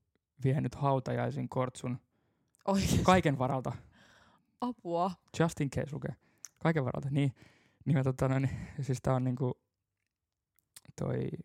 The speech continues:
Speaker 1: Jenkkien toi, se Trojan, se
Speaker 2: Mä en
Speaker 1: kortsufirma on tehnyt tän tutkimuksen.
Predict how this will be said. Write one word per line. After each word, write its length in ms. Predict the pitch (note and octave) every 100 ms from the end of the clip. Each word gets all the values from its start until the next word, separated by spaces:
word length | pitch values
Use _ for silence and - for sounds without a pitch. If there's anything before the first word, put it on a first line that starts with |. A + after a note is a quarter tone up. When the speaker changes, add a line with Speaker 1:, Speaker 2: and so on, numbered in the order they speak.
| -
Speaker 1:
Jenkkien 420 | B2+ B2+ C#3 C3
toi, 180 | D3 D3 D3+ - _ _ _
se 120 | _ -
Trojan, 400 | C#3 C3 B2+ C3+
se 80 | C3+ - _ _ _ _ _ _ _ -
Speaker 2:
Mä 100 | A3
en 40 |
Speaker 1:
kortsufirma 480 | G#3+ - B2+ B2+ B2
on 60 | B2
tehnyt 240 | B2 B2
tän 120 | -
tutkimuksen. 440 | B2+ C#3+ B2+ C3